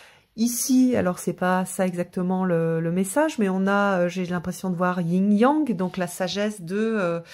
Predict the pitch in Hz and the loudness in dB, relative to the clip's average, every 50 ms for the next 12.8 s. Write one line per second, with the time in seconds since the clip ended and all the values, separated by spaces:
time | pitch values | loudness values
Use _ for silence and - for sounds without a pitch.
0 | - - - - - - - - - - 165 196 208 196 202 226 233 233 226 226 | -20 -18 -18 -18 -18 -18 -20 -20 -16 -8 -4 -2 -2 2 2 2 2 2 0 -2
1 | 220 190 190 190 185 190 190 190 180 190 - 180 180 180 180 180 185 170 190 214 | -2 -2 0 0 -2 0 -2 -2 -4 -4 -4 -2 -2 -2 0 -2 -2 -2 0 0
2 | 226 240 240 226 190 185 180 202 214 220 220 214 214 185 190 185 190 190 190 185 | 0 2 0 -2 -2 -4 -2 -2 -2 -2 -2 -2 -4 -4 -4 -4 -4 -4 -4 -2
3 | 202 233 254 277 254 208 190 190 180 175 185 180 175 160 180 180 180 180 - - | -2 -2 -2 -2 -2 -2 -2 -4 -4 -4 -4 -4 -4 -4 -4 -4 -6 -6 -10 -10
4 | 175 196 190 - 214 208 208 214 208 214 - - 196 208 220 277 294 269 226 180 | -8 -8 -4 -4 -4 -2 -2 -4 -4 -4 -6 -6 -4 -2 0 0 0 0 -2 -4
5 | 170 185 180 - 208 208 - - - 240 240 - - 240 220 220 214 220 - - | -6 -6 -8 -8 -8 -8 -8 -8 -8 -8 -10 -6 -6 -2 -2 -2 -2 -4 -6 -6
6 | 226 226 233 226 - - 254 262 311 311 - _ _ _ - - - - - - | -6 -6 -6 -6 -6 -6 -4 -4 -4 -4 -6 _ _ _ -20 -20 -20 -20 -20 -20
7 | - - - - - - - 190 196 202 196 190 - - - 233 233 240 233 233 | -20 -20 -20 -20 -16 -4 2 4 4 4 4 2 -2 -4 0 4 6 6 6 6
8 | 220 196 202 208 202 190 180 196 208 208 214 214 214 214 208 190 180 165 170 175 | 4 2 4 2 0 2 4 6 6 8 8 8 6 6 4 4 2 2 2 0
9 | 175 175 175 175 170 170 - - - - - - - 151 175 190 185 190 240 294 | 0 0 0 0 -2 -4 -6 -14 -18 -18 -20 -18 -10 -4 -2 0 2 4 6 4
10 | 349 381 381 359 - 233 233 - 240 285 285 - - 262 247 - - - 277 302 | 4 4 -2 -6 -6 -8 -2 0 2 2 0 -2 -6 -8 -8 -8 -6 -2 -2 -2
11 | 330 - - - - - - - - - - _ - - 196 196 196 190 190 190 | -2 -2 -8 -14 -16 -20 -20 -20 -20 -20 -20 _ -8 -4 -2 0 0 0 0 0
12 | 190 190 190 185 185 185 185 185 180 180 180 180 180 175 175 170 | 0 0 -2 -2 -2 -2 -2 -2 -2 -2 -2 -2 -4 -4 -6 -6